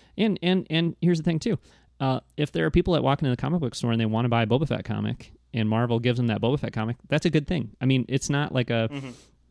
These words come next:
Speaker 1: I don't think either of us would look at that and say, like, "Oh man, Marvel sucks. Like, why are they making all these Boba Fett comics?" Like, if people want 'em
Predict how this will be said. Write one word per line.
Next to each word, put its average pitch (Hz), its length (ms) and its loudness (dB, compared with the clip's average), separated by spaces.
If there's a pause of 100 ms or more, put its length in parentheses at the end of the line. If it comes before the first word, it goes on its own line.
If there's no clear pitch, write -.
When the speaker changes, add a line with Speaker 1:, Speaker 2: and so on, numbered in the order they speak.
(480)
Speaker 1:
I 127 60 -2
don't 135 140 2
think 117 140 -2
either 135 280 2
of 110 120 0
us - 240 -2
would 117 220 -2
look 117 160 2
at 117 120 0
that 104 160 0
and 104 120 -8
say, 110 160 -4
like, 101 320 -6
"Oh 101 160 0
man, 98 260 -4
Marvel 101 280 -2
sucks. - 400 -6
Like, 98 180 -4
why 107 140 2
are 104 40 2
they 101 60 0
making 101 240 0
all 98 60 0
these 98 100 -4
Boba 98 220 -2
Fett - 180 -6
comics?" 101 380 -6
Like, 107 220 -8
if - 100 -8
people 156 320 -2
want 147 200 0
'em 147 240 0